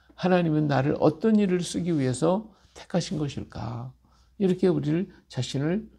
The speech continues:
물어봐야 돼요. 또 우리 구원의 역사도 마찬가지예요. 내가, 나 혼자 스스로 내가 구원받았어. 이렇게 말하지 말고, 어, 우리 자신을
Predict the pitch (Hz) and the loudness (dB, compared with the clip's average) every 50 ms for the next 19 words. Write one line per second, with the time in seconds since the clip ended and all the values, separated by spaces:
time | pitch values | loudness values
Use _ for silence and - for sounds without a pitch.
0 | _ _ - 135 123 131 139 139 117 113 107 101 - - - - 76 76 65 - | _ _ -10 -6 -4 -2 -2 0 -2 -2 -2 -4 -2 -2 -4 -4 -4 -8 -8 -10
1 | - 127 131 _ _ _ _ _ _ _ _ _ _ _ _ _ _ _ _ - | -12 -14 -18 _ _ _ _ _ _ _ _ _ _ _ _ _ _ _ _ -20
2 | - - - - - - - 190 180 165 156 165 160 160 156 156 - 147 147 151 | -20 -20 -20 -20 -8 2 6 6 8 8 8 6 6 6 4 2 0 0 2 2
3 | 147 143 135 123 120 117 - - - 120 139 139 127 120 117 - - - - 101 | 2 2 0 0 -2 -4 -6 -8 -6 -4 -4 -4 -4 -4 -6 -8 -10 -10 -10 -10
4 | 127 139 143 - - 127 127 - - - - - _ - 110 131 127 151 156 147 | -10 -10 -10 -10 -10 -10 -10 -12 -18 -20 -20 -20 _ -2 2 4 6 8 6 6
5 | 151 - - - - - - - - _ _ - - 160 185 170 220 226 208 208 | 4 0 -10 -20 -20 -20 -20 -20 -20 _ _ -2 4 4 4 6 6 4 4 4
6 | 202 208 - 220 202 214 - 180 185 185 180 170 160 165 165 170 - 165 165 160 | 2 2 0 -4 -4 0 2 2 2 2 2 2 2 2 0 2 2 2 2 4
7 | 151 147 139 135 139 135 - 143 139 143 139 - - _ _ _ _ _ _ - | 2 0 0 -2 -4 -4 -4 -2 -2 -2 -4 -8 -14 _ _ _ _ _ _ -4
8 | - 185 214 233 240 214 233 - 214 202 202 175 131 123 127 131 139 139 139 147 | 2 4 4 4 2 0 0 0 0 2 2 0 0 0 0 0 0 0 -2 -2
9 | 151 147 127 113 123 120 120 - 180 180 156 123 - - - _ _ _ _ _ | -2 -2 -2 -2 -4 -4 0 2 4 4 4 2 0 -4 -12 _ _ _ _ _
10 | _ _ _ _ - - 120 110 - - 143 - _ - - 139 147 151 143 - | _ _ _ _ -8 -6 -6 -6 -6 -8 -12 -14 _ -8 -2 0 0 0 0 0
11 | - 120 - - 147 160 180 202 233 - - | -6 -6 -6 -4 -2 0 2 2 0 -2 -6